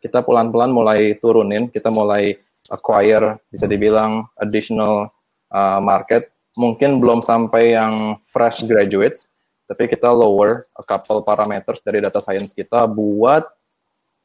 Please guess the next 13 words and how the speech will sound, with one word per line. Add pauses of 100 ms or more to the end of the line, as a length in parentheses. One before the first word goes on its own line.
(180)
memberi
masuk (160)
atau (1700)
mepaskan, (240)
uh,
skor (160)
talent-talent
yang
se-,
yang
dulu
mungkin, (720)
um,